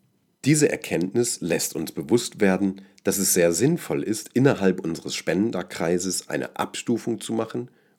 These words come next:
und verschiedene Konzepte für die unterschiedlich wichtigen Spendergruppen zu entwickeln. Die wirklich individuelle Zusammenarbeit konzentriert sich auf Unterstützer,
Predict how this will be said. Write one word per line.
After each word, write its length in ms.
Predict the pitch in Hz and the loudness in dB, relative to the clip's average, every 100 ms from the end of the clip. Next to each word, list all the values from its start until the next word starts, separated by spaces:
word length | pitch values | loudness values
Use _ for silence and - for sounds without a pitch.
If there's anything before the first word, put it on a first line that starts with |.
| - | 0
und 160 | 120 | 0
verschiedene 540 | 98 80 - 107 120 107 | 0 -4 0 0 0 -2
Konzepte 720 | - 80 - 101 - 98 - - | -2 -2 -2 -4 0 0 0 -8
für 120 | - | -6
die 120 | 113 - | -2 2
unterschiedlich 720 | 170 156 117 113 98 107 90 | 4 4 2 -2 -2 -4 -2
wichtigen 400 | 92 - 80 - | -2 -2 -6 -8
Spendergruppen 720 | - 85 90 90 - - 87 | -2 0 2 0 -4 -6 -6
zu 140 | - 98 | -4 0
entwickeln. 520 | 95 95 - - - _ _ _ _ _ _ 98 | 0 -2 -4 -6 -18 _ _ _ _ _ _ 0
Die 120 | 95 | 4
wirklich 360 | 110 - 98 | 4 2 -2
individuelle 560 | - 85 78 85 80 80 | -2 -6 -4 -2 -2 -4
Zusammenarbeit 760 | - - 73 113 117 95 95 - - - _ | -6 -4 -2 -2 0 2 2 0 -16 -20 _
konzentriert 760 | - 127 135 92 82 - 104 - | 0 2 4 2 0 0 0 0
sich 320 | - 101 - | -4 -4 -4
auf 280 | 85 85 - | -4 -4 -8
Unterstützer, 720 | 85 76 - 98 95 113 104 | -8 -8 -4 -4 -2 -4 -4